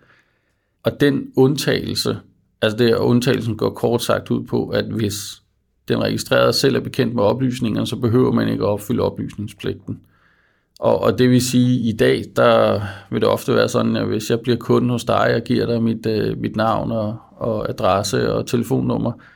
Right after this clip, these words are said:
så kender jeg jo godt de tre oplysninger, jeg har jo lige selv givet dem. Men i, øh, de nye regler om oplysningspligt, der er langt flere oplysninger, man skal give, og derfor vil den praktiske hovedregel,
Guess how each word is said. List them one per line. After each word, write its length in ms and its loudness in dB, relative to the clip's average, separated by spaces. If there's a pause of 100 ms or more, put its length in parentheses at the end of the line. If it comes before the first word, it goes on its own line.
(160)
så 140 -4
kender 260 2
jeg 60 4
jo 80 2
godt 200 0
de 80 2
tre 240 -2
oplysninger, 580 -2
jeg 80 0
har 60 2
jo 60 -2
lige 120 -4
selv 200 -6
givet 260 -2
dem. 240 -6 (800)
Men 400 4
i, 360 2 (300)
øh, 300 2
de 40 0
nye 200 2
regler 280 2
om 120 -2
oplysningspligt, 840 -2
der 80 4
er 200 4
langt 280 0
flere 260 2
oplysninger, 640 0
man 140 0
skal 220 -4
give, 320 -4 (460)
og 100 -6
derfor 300 2
vil 260 0
den 260 -2 (300)
praktiske 540 -4
hovedregel, 680 -4